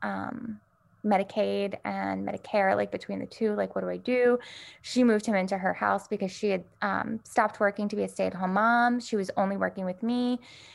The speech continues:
He was in the basement, and she would be upstairs with her daughter. And, um, he slowly declined, declined, declined. And then covid happened,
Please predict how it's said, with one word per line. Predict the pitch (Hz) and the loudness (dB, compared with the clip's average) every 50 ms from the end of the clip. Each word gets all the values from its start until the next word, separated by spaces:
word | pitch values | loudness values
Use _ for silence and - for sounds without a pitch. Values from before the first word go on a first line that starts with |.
| - - - - _ _ | -20 -20 -20 -20 _ _
He | - 262 269 | 4 6 6
was | 254 254 254 | 8 8 6
in | 262 | 6
the | 254 | 6
basement, | 233 226 214 226 220 - 240 226 | 6 6 4 2 4 4 2 2
and | - 208 | 2 2
she | - 214 | 0 -2
would | 202 196 | -2 0
be | 208 | 0
upstairs | - 202 208 - - - 220 208 202 | 0 0 0 -2 -2 -2 -2 -2 -2
with | 208 196 | -4 -4
her | 196 185 | -4 -2
daughter. | 185 208 208 208 214 214 214 208 208 202 208 - - | 2 4 4 6 4 4 4 4 4 4 4 2 0
And, | 214 196 196 190 190 190 190 196 190 - - | -2 0 0 0 0 0 -2 -4 -6 -6 -4
um, | 208 196 190 190 190 190 196 196 | -2 -2 -2 -2 -2 -4 -4 -4
he | - 220 214 | -2 -2 -2
slowly | 208 - - 226 220 220 220 208 | -2 0 0 2 2 2 2 0
declined, | 202 208 202 - - 196 190 185 185 | -2 -4 -4 -4 -2 -2 -2 -2 -2
declined, | 196 185 190 - 185 185 180 | -4 -6 -4 -4 -4 -4 -4
declined. | 185 - - 190 185 - | -6 -6 -4 -2 -2 0
And | 196 | -2
then | 185 180 | -2 -4
covid | 180 - 233 220 214 214 202 | -2 2 2 2 4 2 0
happened, | - 190 175 175 - 190 190 202 214 - - | 0 -2 -6 -4 -4 -6 -6 -6 -8 -10 -12